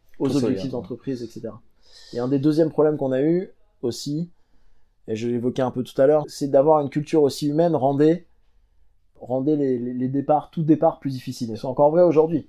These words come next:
Speaker 1: Quand on crée, euh, une, une culture très orientée sur human before all, donc une de nos valeurs, l'aventure humaine, et le besoin de vivre quelque chose ensemble, ben on crée une cohésion qui rend chacun des départs plus durs.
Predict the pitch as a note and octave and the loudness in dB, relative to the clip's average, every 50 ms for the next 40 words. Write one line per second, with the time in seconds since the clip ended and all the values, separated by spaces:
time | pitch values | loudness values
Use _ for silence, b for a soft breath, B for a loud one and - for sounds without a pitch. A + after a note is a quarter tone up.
0 | - - _ _ _ _ _ - C3+ C3 C3+ - - - E3 E3 D#3+ D3 C3+ C3 | -12 -20 _ _ _ _ _ -8 -8 -8 -8 -8 -6 -2 0 2 2 4 4 2
1 | B2 B2 A#2+ A#2+ A#2 A#2+ B2+ C3 - _ _ _ _ - - _ - C3 B2+ - | 2 2 0 -2 -2 -4 -8 -10 -16 _ _ _ _ -20 -16 _ -10 -8 -6 -6
2 | C#3+ - - D#3 D3+ - - E3 D3+ D#3 D3 C#3+ C#3+ C#3 B2+ D3+ D3+ C#3+ C#3+ - | -6 -2 -2 -2 -2 0 0 0 2 2 0 0 -2 -4 -2 -2 -2 -2 -2 -2
3 | C#3 B2 A#2+ B2 C3 C3 C3+ C3+ C3+ C3 B2+ - - C#3 C3 C#3 C#3+ B2 G#2+ - | -2 0 0 0 0 -2 -2 -2 -2 -4 -4 -2 0 0 0 0 0 -2 -6 -6
4 | - C3 B2 B2 B2 B2 B2 A#2+ B2+ B2+ C3+ C3 B2 A#2+ B2 A#2 B2+ C3 B2+ - | -6 -6 -6 -6 -6 -6 -4 -2 0 2 2 2 2 0 0 -2 -2 -4 -8 -8
5 | C#3 B2+ B2+ C3 C3 C3 B2+ B2+ - _ _ - _ _ - _ _ _ _ - | -10 -10 -8 -6 -6 -6 -8 -10 -12 _ _ -20 _ _ -20 _ _ _ _ -4
6 | B2 B2+ B2+ C3 C#3+ C#3+ C3 C#3+ D3 D3 C3+ B2 A2+ C3+ C3+ C3 - C#3+ C3 - | -4 -2 0 0 0 0 2 2 0 0 0 -2 -4 -6 -6 -4 -4 -4 -4 -2
7 | - C#3 C3 A#2+ - - C3+ B2 - - D3 D3 E3 E3+ E3+ - _ _ _ _ | -4 -4 -4 -6 -8 -10 -12 -10 -8 -8 -8 -8 -8 -10 -14 -16 _ _ _ _
8 | _ _ _ _ _ _ - - A2+ A#2+ B2 - - D3+ D#3 C#3+ C3+ C#3 D3 D3 | _ _ _ _ _ _ -12 -8 -6 -6 -8 -4 -2 0 0 0 -2 -2 -2 0
9 | C#3+ C3+ B2 C#3 C#3+ D3+ F3 F3 _ _ _ _ _ _ _ _ _ - B2+ A2+ | 0 0 -2 -4 -6 -8 -10 -12 _ _ _ _ _ _ _ _ _ -8 -6 -6
10 | A#2+ - - - B2 - B2+ A#2+ A#2 A#2 A#2 - A#2+ - _ - D3+ C#3+ A#2 | -6 -6 -6 -8 -8 -8 -8 -8 -8 -8 -10 -10 -12 -14 _ -14 -14 -14 -14